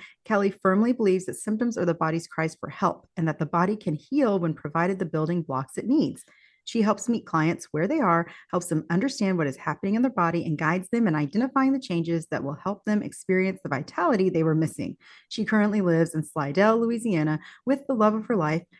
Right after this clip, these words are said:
gratefully near her eight grandchildren. She has a new book out called Thriving Through Cancer, and this is a holistic approach to cancer. And I cannot wait to talk about all of this. So, Kelly, welcome to the show.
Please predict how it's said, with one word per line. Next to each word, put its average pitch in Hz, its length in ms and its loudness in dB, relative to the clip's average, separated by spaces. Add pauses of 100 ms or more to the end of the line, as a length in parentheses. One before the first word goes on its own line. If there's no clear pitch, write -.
(120)
gratefully 233 480 0
near 180 220 2
her 165 340 -4
eight 180 340 2
grandchildren. 165 840 2 (220)
She 214 220 0
has 226 340 -4
a 196 120 0
new 170 520 4
book 156 280 2
out 147 300 -4
called 143 320 -4
Thriving 185 580 2
Through 214 380 2 (160)
Cancer, 214 400 -2
and 160 240 -2
this 185 100 -6
is 208 120 -2
a 165 100 2
holistic 190 960 -2
approach 165 640 -2 (320)
to 208 240 0
cancer. 180 640 -2
And 170 120 0
I 160 100 0
cannot 156 500 -6
wait 175 380 0
to - 80 -6
talk 151 260 -4
about 156 360 -4
all 381 240 4
of 226 80 -2
this. 196 360 2 (200)
So, 226 220 2
Kelly, 247 380 2
welcome 208 340 0
to 277 80 -2
the 269 80 -2
show. 262 440 0